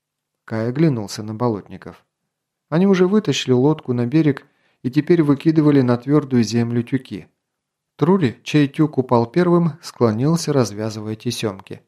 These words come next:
Кай повернулся и прошёл несколько шагов от берега. Серый мох чавкал под ногами.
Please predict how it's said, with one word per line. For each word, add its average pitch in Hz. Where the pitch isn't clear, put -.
Кай 131
повернулся 135
и -
прошёл 123
несколько 120
шагов 117
от 120
берега. 101
Серый 107
мох 110
чавкал 107
под 104
ногами. 113